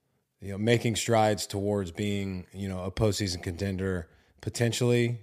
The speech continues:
on a yearly basis. But it's, it's hard to see teams do enough. It's hard to think that they're gonna do enough to be, to be able to play with them over the course of,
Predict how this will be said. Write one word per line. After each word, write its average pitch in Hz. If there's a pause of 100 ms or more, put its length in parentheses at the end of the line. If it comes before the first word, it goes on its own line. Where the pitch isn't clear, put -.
(100)
on 101
a 104
yearly 107
basis. 107 (1800)
But 117
it's, 110
it's -
hard 127
to 127
see 123
teams 127 (640)
do 123
enough. 104 (340)
It's 104
hard 143
to 127
think 143
that 120
they're 123
gonna 113
do 113
enough 113
to 104
be, 101
to -
be 120
able 143
to 113
play 143
with -
them 95
over 101
the 98
course 113
of, 90